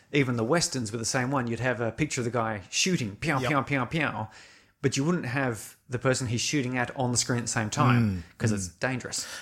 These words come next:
Speaker 2: And I did see that Roger Corman reused some of the footage of this film into one of his later science fiction films. So he's rehashed it.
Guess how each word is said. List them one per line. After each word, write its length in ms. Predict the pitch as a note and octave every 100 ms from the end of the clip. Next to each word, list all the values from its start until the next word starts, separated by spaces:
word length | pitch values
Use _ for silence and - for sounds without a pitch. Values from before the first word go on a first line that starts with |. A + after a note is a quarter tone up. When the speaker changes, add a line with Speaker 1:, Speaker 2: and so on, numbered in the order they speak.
| -
Speaker 2:
And 140 | C3
I 60 | C3+
did 260 | B2+ D3+
see 380 | C#3 - B2+ A#2
that 220 | A2 A2+ B2
Roger 280 | A#2+ G#2+ G#2
Corman 580 | - A#2+ A#2 A2+ G#2+ - -
reused 480 | B2+ B2+ A#2+ A#2 A2
some 260 | - A2+
of 60 | G#2+
the 80 | G#2
footage 440 | - C3 A#2 G#2+
of 120 | G2+
this 200 | A#2 A2+
film 360 | - A2+ G2 G2+
into 600 | A2 A#2 A2 A#2 G#2+ G#2
one 160 | A2 A2
of 80 |
his 140 | G#2 G2+
later 460 | A2 A#2 A2 F#2 - _
science 420 | - - G2+ G2+
fiction 320 | - G#2 G2+ G2
films. 440 | G#2 G2 - - - - -
So 200 | - A2
he's 160 | G#2+ G#2
rehashed 640 | A#2 A#2+ A2 A#2 - -
it. 180 | G#2 C3+